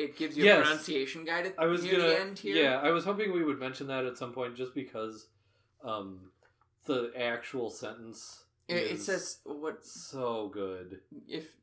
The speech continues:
Speaker 1: can you
Speaker 2: Um,
Speaker 1: find it there? Otherwise, I can
Speaker 2: it's,
Speaker 1: paraphrase it,
Speaker 2: it's
Speaker 1: but
Speaker 2: all, I, I'm in the section that says it's in.
Speaker 1: Okay.
Speaker 2: Okay, yes. Um, should anyone ever wonder how the Hanali in the title of the study is pronounced, it is this. If you read,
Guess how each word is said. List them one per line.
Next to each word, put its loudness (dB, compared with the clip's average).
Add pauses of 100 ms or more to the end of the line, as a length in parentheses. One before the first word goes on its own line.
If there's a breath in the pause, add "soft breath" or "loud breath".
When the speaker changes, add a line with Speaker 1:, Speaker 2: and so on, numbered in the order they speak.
Speaker 1:
can -4
you -2
Speaker 2:
Um, -6
Speaker 1:
find -4
it -8
there? 0
Otherwise, -4
I -4
can -6
Speaker 2:
it's, -2
Speaker 1:
paraphrase -4
it, -4
Speaker 2:
it's -2
Speaker 1:
but 0
Speaker 2:
all, -4
I, -2 (1080)
I'm -6
in -2
the -2
section -4
that -10
says -6
it's -12
in. -6
Speaker 1:
Okay. -6 (320 loud breath)
Speaker 2:
Okay, -2
yes. -10 (640)
Um, -4 (300)
should -2
anyone 0
ever -2
wonder -2
how 2
the -2
Hanali -4
in -8
the -12
title -2
of -8
the -10
study -4
is -6
pronounced, -12
it -12
is -14
this. -16 (560 soft breath)
If -2
you 2
read, 2